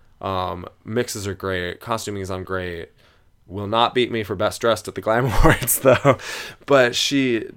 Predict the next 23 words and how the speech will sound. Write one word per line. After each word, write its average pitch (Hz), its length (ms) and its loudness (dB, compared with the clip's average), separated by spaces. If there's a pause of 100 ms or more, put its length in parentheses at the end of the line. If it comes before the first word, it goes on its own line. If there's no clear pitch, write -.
deserves 107 400 -2
all 104 200 2
of 101 60 -4
the 107 60 -4
talent 95 380 -4
that - 60 -10
she's 101 220 -6
busting 92 440 -6
her 90 200 -4
ass 90 200 -8
to - 100 -12
get 90 180 -8
right 50 220 -10
now. 52 380 -12 (420)
Um, 90 240 -8
it's - 140 -12
so, 101 260 -2
so 92 220 -4
talented. 90 360 -6
She - 140 -8
just 123 160 -8
won 131 160 -2
the 104 280 -2